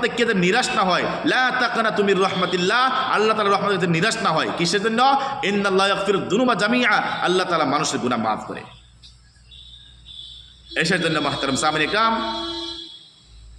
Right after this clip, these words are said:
আল্লাহ তাআলা ইন্নাহু হুয়াল গাফুর রহিম, আল্লাহ তাআলা অত্যন্ত মেহেরবানি আর দয়ালু। এসের জন্য মাহতারাম সামিন ইকরাম, আমরা কি করতাম? এই রমজানের শেষ দশক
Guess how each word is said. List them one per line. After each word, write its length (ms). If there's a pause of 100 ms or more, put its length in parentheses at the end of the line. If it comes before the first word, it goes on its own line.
(380)
আল্লাহ 340
তাআলা 360
ইন্নাহু 320
হুয়াল 240
গাফুর 280
রহিম, 280
আল্লাহ 220
তাআলা 160
অত্যন্ত 540 (720)
মেহেরবানি 640
আর 120
দয়ালু। 400 (1700)
এসের 260
জন্য 160
মাহতারাম 340
সামিন 200
ইকরাম, 160
আমরা 80
কি 160
করতাম? 360 (300)
এই 100
রমজানের 380
শেষ 180
দশক 420